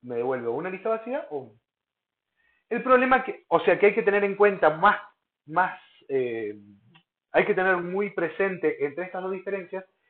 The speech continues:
es que yo a este objeto de granma de acá le puedo hacer un punto name y me va a devolver el name. A este query set, si yo le hago un punto name,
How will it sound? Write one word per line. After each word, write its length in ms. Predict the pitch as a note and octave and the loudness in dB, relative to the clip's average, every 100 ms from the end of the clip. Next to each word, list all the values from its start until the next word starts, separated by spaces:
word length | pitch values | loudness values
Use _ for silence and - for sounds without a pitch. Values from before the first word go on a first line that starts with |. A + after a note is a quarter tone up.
| _ _ _ - | _ _ _ 0
es 120 | A3 | 2
que 140 | A#3 | 2
yo 140 | G#3+ C#4+ | 6 8
a 80 | C4 | 8
este 160 | - | 6
objeto 400 | E3 - A3 G#3+ | 2 4 0 0
de 120 | F#3 | -2
granma 440 | E3 G3+ B3 A3+ G3 | 0 -2 -2 -6 -4
de 80 | D#3+ | -4
acá 300 | E3 G#3 A#3 | 0 0 0
le 100 | G3 | -2
puedo 220 | G#3+ G#3 | -2 -2
hacer 120 | G3+ | -4
un 120 | F#3 | -10
punto 260 | F#3+ F#3+ E3+ | -10 -10 -8
name 140 | F3+ | -8
y 80 | G#3 | -10
me 80 | F3 | -6
va 140 | D#3+ | -4
a 20 | |
devolver 300 | E3+ D#3+ D#3+ D#3 | -2 0 0 0
el 100 | D3 | -2
name. 260 | C#3+ A#2+ _ _ _ _ _ - | -6 -8 _ _ _ _ _ 0
A 80 | F#3+ | 2
este 260 | G#3+ B3 - | 2 0 2
query 320 | G#3 G#3 - | 2 2 0
set, 340 | A#3 A3 - | 0 0 -8
si 100 | E3+ | -10
yo 100 | D#3+ | -4
le 100 | A3 | -2
hago 160 | G#3+ G#3+ | 0 -2
un 120 | F#3+ | -6
punto 300 | G3+ F#3+ G3+ | -10 -6 -6
name, 380 | G#3+ G#3 G#3+ | -4 -6 -8